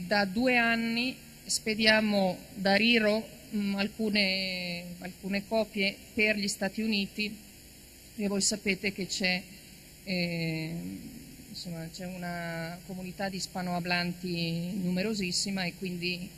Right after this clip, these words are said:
perché possa servire anche normalmente a questo, a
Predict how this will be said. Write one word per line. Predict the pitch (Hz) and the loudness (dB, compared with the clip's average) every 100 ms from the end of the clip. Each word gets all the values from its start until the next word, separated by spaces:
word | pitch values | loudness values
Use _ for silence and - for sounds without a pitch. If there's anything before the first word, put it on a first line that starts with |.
| - | -8
perché | 185 196 | -2 -2
possa | 196 196 214 | -2 -2 2
servire | 196 214 190 196 202 | 2 2 2 4 6
anche | 180 180 190 - 202 202 - - | 6 4 -2 -2 -2 -4 -14 -12
normalmente | 190 185 180 185 180 185 196 | -6 -2 0 0 0 0 -2
a | |
questo, | 175 180 - - 180 180 165 170 | 0 -2 -4 -4 -4 -2 -2 -4
a | 180 | -6